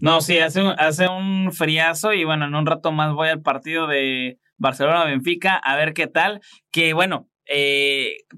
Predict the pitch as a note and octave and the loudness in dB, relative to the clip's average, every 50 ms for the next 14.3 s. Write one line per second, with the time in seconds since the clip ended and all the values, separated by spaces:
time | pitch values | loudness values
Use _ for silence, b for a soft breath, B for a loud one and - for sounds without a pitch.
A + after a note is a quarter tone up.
0 | - _ - D#3 D#3 D3+ D3 - F3+ F3+ F#3 F3+ E3 - F#3 F3+ F3 D#3+ F#3+ F#3 | -18 _ -2 0 0 0 0 0 0 2 2 2 0 -2 -6 -10 -8 -6 -6 -6
1 | - F3 E3 E3 E3 E3 D#3 - F#3 F3+ F3+ F3+ F3+ F3 F3+ F#3 F3 F3 E3+ E3 | -4 -4 -2 -2 -2 -2 0 0 0 2 2 2 0 0 0 -2 -2 -2 0 -2
2 | D#3+ D#3 D#3 D3 - E3 E3+ F3 F3+ F#3 F3+ F3+ B B B B B B B _ | -2 -2 -2 -2 0 2 2 2 2 0 -2 -6 B B B B B B B _
3 | _ - E3 D#3+ D#3 D3+ D3+ D3 D3 C#3+ C3+ - - C3+ C#3+ C#3+ C#3+ C3 C3 E3 | _ 0 0 2 2 2 0 0 0 0 -2 -2 -2 -4 -2 -2 -2 -2 -2 0
4 | E3 F3 E3+ - - D3 - - E3 F3 E3+ E3 E3 F3 E3+ - F#3+ F#3 F#3 F#3 | 0 0 0 -2 -4 -8 -4 -4 -2 0 0 0 0 -2 -2 0 0 0 0 0
5 | - - - D#3 C#3+ B2+ B2+ D#3 D#3+ E3 F3 F3 F3 E3+ E3+ E3 E3 F3 F3 - | -2 -6 -6 -6 -4 -4 -2 0 2 2 2 2 0 -2 -2 0 0 0 0 0
6 | F#3 F3 F3 E3+ E3+ F3 E3+ E3+ - D3+ D3+ D#3 D#3+ E3 D#3+ D#3+ D#3+ D#3 D3 F#3 | -2 -2 -2 -2 -2 -4 -4 -4 -2 -2 -2 -2 -2 -2 -2 -2 -4 -4 -2 -2
7 | G3 G3 G3 - b b b b b b b - C#3 D3+ D3+ - - - - C3+ | -2 -2 -4 -10 b b b b b b b -4 -4 -2 -2 -4 -6 -8 -4 -2
8 | C#3+ D3 D3+ D3 D3 D3 C3 - - E3 D#3+ D#3+ F3+ E3 D3+ D#3+ D#3 D#3 D#3 D#3 | 0 0 0 0 -2 -4 -6 -4 -4 -4 -2 0 -2 -2 0 -2 -2 -2 -2 -4
9 | D3 - G3+ G3 F3 D3+ C3+ B2+ C#3+ E3 E3+ - - D#3 C#3+ C#3 C3+ B2+ A#2+ - | -2 -2 -2 0 0 0 0 0 -2 -4 -4 -4 -4 -4 -2 -2 -2 -4 -6 -8
10 | b b b b b b b _ - - E3 E3+ E3 A3 G3+ G#3 - F#3 F#3 F3+ | b b b b b b b _ -8 -4 -4 -2 -2 -2 -4 -2 0 -2 -2 0
11 | - G#3 G#3 G#3+ G3+ - - - D#3 D#3+ D#3 D#3 D#3 D3+ D3+ C#3+ C3 A#2 A#2 - | 0 2 2 2 0 -2 -8 -6 -6 -4 -4 -4 -4 -2 -2 -2 -2 -4 -4 -2
12 | C#3+ C#3 C3+ B2+ - - F#2+ - - A#2 C3+ D3+ D3 C3+ B2 A#2 A#2+ B2+ B2 B2 | 0 0 0 0 -4 -12 -18 -12 -8 -4 -4 -2 0 -2 -2 -2 -2 -4 -4 -2
13 | C3 B2+ B2+ B2+ - D#3+ E3 D#3+ - E3 D#3 D#3 C#3+ C#3 C3+ B2+ D3 D3+ D#3 D#3 | -4 -4 -4 -2 -2 -2 -4 -2 -2 -4 -2 -2 -2 -4 -4 -2 0 0 0 0
14 | E3 G3 G#3 G#3+ G#3 - | 0 -2 -2 -4 -6 -10